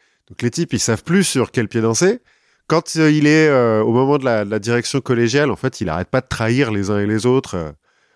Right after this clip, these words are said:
enfin, à chaque fois qu'il parle avec un mec, il lui dit quelque chose de différent. Et puis, il est hyper bon pour manipuler son peuple. C'est-à-dire que la propagande fait de Staline, le mec qui se trompe jamais, le généralissime, euh, il est vachement photoshopé et tout, il est vachement beau sur les affiches de propagande, alors que bon.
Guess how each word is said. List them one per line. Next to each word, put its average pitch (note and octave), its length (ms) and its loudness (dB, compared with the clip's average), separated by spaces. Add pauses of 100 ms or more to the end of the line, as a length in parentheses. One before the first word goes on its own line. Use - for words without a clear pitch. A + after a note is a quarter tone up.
(120)
enfin, E2 220 -4
à F2 180 -6
chaque - 180 -4
fois B2+ 100 -2
qu'il - 160 -10
parle G#2+ 220 0
avec G#2 220 -4
un A2 100 -2
mec, C3 260 -2
il G2+ 80 -8
lui F#2 120 -4
dit F#2 160 -6
quelque G2+ 220 -4
chose G2 180 -4
de G#2 80 -2
différent. B2 480 -2 (960)
Et B2 100 0
puis, G3 360 2
il C3 100 4
est C3 100 0
hyper C#3 300 -2
bon F3+ 120 2
pour D#3 140 -4
manipuler A#2+ 400 0
son C#3 160 -2
peuple. - 300 -4 (260)
C'est-à-dire - 240 -16
que A#2+ 80 -10
la G2+ 140 -4
propagande D3 720 0
fait C#3+ 300 0
de B2 140 0
Staline, C#3 680 2
le G2 140 2
mec A2 180 0
qui - 160 -10
se - 80 -6
trompe A2 240 -4
jamais, A#2+ 480 2
le G#2+ 80 2
généralissime, A2 1000 0
euh, F2+ 140 -2 (460)
il A#2 120 2
est A#2+ 40 2
vachement A#2 300 -2
photoshopé C3 680 0
et B2+ 40 4
tout, C#3+ 120 -4
il A#2+ 100 0
est G2+ 40 2
vachement G2 300 -2
beau D#3+ 160 2
sur D3+ 140 -4
les A2+ 140 0
affiches A#2 200 -4
de A2 80 -4
propagande, C3+ 460 0
alors F#2 240 -4
que F#2 120 -8
bon. E2+ 220 -8